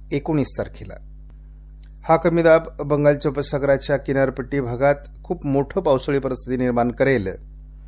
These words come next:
असा एक प्राथमिक अंदाज आहे. या मोसमातला हा पहिला कमी दाब असणार आहे. एकवीस तारखेला हा पूर्व भारतात सरकण्याची शक्यता आहे.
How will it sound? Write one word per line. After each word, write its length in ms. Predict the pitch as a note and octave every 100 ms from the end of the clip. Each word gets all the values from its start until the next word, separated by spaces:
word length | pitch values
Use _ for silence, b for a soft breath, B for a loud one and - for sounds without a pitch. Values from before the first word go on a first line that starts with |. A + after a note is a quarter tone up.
| b b b b -
असा 240 | C3 D3+
एक 160 | D3 -
प्राथमिक 520 | - C3 - E3+ E3
अंदाज 420 | D#3+ D#3 D#3+ D#3+ E3
आहे. 200 | E3+ - - - - - - - -
या 220 | D3 E3
मोसमातला 560 | E3+ D#3 - D3+ C3+ D3
हा 140 | C#3
पहिला 460 | D3 - B2+ B2+ C#3
कमी 240 | - G#2+
दाब 220 | G2 F#2+ E2+
असणार 340 | - F#2+ F2
आहे. 1120 | - - - - - - - - - - -
एकवीस 420 | C3 D3+ D#3+ D#3
तारखेला 400 | D3+ C#3+ D3+ D3+
हा 140 | C#3+ D3
पूर्व 320 | D3 C#3 E3
भारतात 460 | F3+ D3+ D3 C#3 -
सरकण्याची 460 | A#2+ A2 A2+ G#2+
शक्यता 440 | G#2+ G#2 - F#2 -
आहे. 300 | F#2+ - -